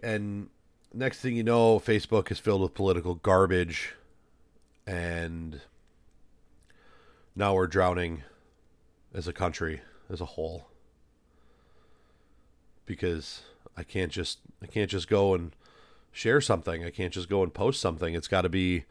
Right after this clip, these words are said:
gotta be dissected. I can tell you that I like apples, and somebody will be like, "Well, how dare you insult oranges in such a way?" And "What about mangoes?" Well, what about, what about honeydew?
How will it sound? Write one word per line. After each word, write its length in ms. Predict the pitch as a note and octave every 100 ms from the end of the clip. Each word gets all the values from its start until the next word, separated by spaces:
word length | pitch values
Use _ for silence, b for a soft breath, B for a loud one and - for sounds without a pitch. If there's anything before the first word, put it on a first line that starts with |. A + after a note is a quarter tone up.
| b b b b
gotta 160 | G2+ F#2+
be 120 | G2
dissected. 720 | F#2 E2 - C3+ G2 D#2+ D2 E2+
I 100 | F#2
can 120 | F#2+
tell 160 | G#2
you 140 | G2+ F#2+
that 120 | F#2+
I 80 | F#2+
like 220 | F#2+ E2+
apples, 360 | A#2 C#3+ G2+ F2
and 100 | F2
somebody 300 | G#2 F#2 F#2+
will 80 |
be 160 | E2+ G2
like, 340 | F#2+ F2+ E2
"Well, 280 | G#2+ G2 F#2 F2
how 100 | G#2
dare 220 | F#2 G2+
you 180 | G2+ G2+
insult 320 | F#2 A2+ G#2
oranges 400 | G2 C3+ F3 A#2+
in 100 | F2
such 220 | - F2
a 60 | F2+
way?" 260 | E2+ E2 E2
And 180 | D#2 - b b b b b b b b
"What 160 | - A2
about 240 | A2 G2+
mangoes?" 720 | G2+ D#3+ D3 F2 E2+ - - b b b b b _ _ E3
Well, 200 | E3 A2
what 140 | G#3
about, 440 | A#3+ C4+ A#3+ -
what 120 | F3+ D4
about 220 | D#4 C4
honeydew? 560 | A#3 F3+ B2 A#2 E2+